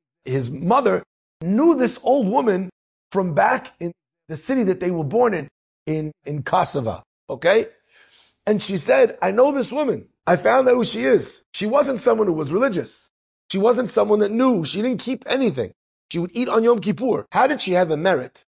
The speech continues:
that she was protected in that way, that she was surrounded by all these angels, that she had a proper burial, that they didn't, they didn't defile, they didn't, you know, do anything to her body that was not kavod for the met? How could such a thing have been?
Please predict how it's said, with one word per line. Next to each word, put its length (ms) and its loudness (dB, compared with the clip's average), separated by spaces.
that 140 -2
she 120 -4
was 160 -2
protected 500 0
in 120 2
that 180 -2
way, 280 -2
that 160 2
she 120 -6
was 200 -6
surrounded 540 0
by 100 2
all 220 2
these 200 -4
angels, 460 -8
that 120 -12
she 100 -10
had 180 2
a 40 4
proper 340 -2
burial, 420 0
that 140 -10
they 100 -2
didn't, 280 0
they 180 -2
didn't 200 0
defile, 520 2
they 120 -2
didn't, 260 0
you 100 -6
know, 140 0
do 180 2
anything 280 0
to 100 -4
her 100 0
body 380 2
that 100 -4
was 140 -8
not 200 -2
kavod 360 0
for 120 -10
the 80 -4
met? 220 -4
How 140 2
could 180 -2
such 160 -2
a 60 -10
thing 180 -4
have 120 -8
been? 160 -6